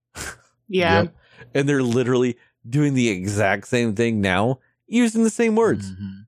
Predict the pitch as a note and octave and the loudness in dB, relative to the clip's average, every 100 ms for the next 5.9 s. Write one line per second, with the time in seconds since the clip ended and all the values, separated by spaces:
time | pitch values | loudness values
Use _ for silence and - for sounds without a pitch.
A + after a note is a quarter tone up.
0 | _ - E3+ D#3 G2+ - - _ _ _ | _ -4 0 0 -2 -6 -16 _ _ _
1 | _ _ - G2 A2 A#2+ G2 E2 F2 F#2 | _ _ -10 -2 0 2 2 2 2 0
2 | F#2 - E3 D3 A2+ D3 B2+ G#2+ F2 G2 | -2 -2 -4 -2 -2 -2 -2 -4 -4 -2
3 | E2 D#2+ D2+ - - _ _ _ _ G2+ | -2 -2 -2 -6 -16 _ _ _ _ -2
4 | A2 G#2+ C#3+ G#3+ - G3 F#2+ G2 B2 F#2+ | 2 2 2 2 0 -2 0 0 0 -2
5 | F2+ F2 D2+ - D#2 D2+ E2 F2 | -2 -2 -2 -2 -2 0 0 0